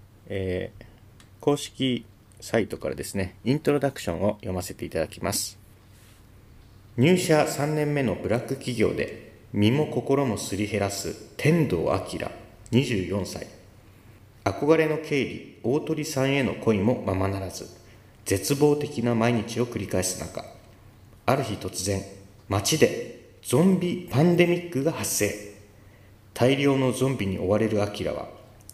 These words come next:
絶体絶命の中、人生を変える言葉をひらめく。それは、「今日から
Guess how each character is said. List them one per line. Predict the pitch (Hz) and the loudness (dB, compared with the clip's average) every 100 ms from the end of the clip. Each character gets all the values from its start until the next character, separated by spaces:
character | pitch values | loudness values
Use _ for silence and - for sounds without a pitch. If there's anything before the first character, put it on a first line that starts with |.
| - | -14
絶 | - 110 107 - | 0 0 0 -4
体 | 131 139 | 0 0
絶 | 127 113 117 | 2 0 2
命 | 113 123 | 0 2
の | 113 | 2
中、 | 113 113 - - - - - - - - | 0 -2 -6 -12 -18 -20 -20 -20 -20 -4
人 | 127 170 | 4 4
生 | 185 - 104 95 | 4 2 2 4
を | 101 127 - - | 4 2 -2 -4
変 | 110 135 | 2 4
え | 165 | 4
る | 170 - | 0 -2
言 | 151 143 | 0 2
葉 | 131 135 | 2 2
を | 139 - - | 2 0 -6
ひ | - - | -12 -2
ら | 101 | -2
め | 98 | -2
く。 | 92 - - - - - - - | -8 -14 -20 -20 -20 -20 -20 -16
そ | - - | -6 0
れ | 98 | 4
は、 | 113 107 - - - - - - - - - - - - - - - - - - - | 2 2 -8 -16 -20 -20 -20 -20 -20 -20 -20 -20 -20 -20 -20 -20 -20 -20 -20 -20 -6
「今 | - 208 170 | 4 4 4
日 | |
か | 208 | -2
ら | 95 82 | -6 -8